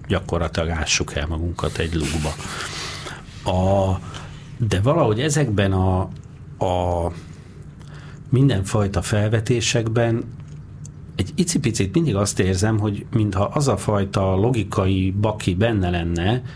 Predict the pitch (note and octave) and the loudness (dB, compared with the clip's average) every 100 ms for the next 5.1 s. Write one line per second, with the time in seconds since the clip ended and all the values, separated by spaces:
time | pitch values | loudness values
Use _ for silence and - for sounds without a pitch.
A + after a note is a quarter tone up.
0 | - - - - - - - D3+ B2+ G#2+ | -14 -14 -14 -10 -4 -2 0 0 2 2
1 | A2 G#2 A#2 C3 - G2+ F2+ - - - | 2 2 0 -2 0 0 0 -8 -16 -16
2 | - G#2+ G#2 G2+ - G2+ - - F3+ D3 | -4 0 0 0 0 -2 -4 0 4 4
3 | G#2 G2 F2+ F2+ G2+ F#2+ F#2+ F#2+ F2+ F2 | 4 2 2 0 2 2 4 2 2 2
4 | F2+ F#2 F2+ F2 F2 F2 - F2+ F#2 F2+ | 0 2 0 0 -2 -2 -2 0 0 0
5 | F2 | -2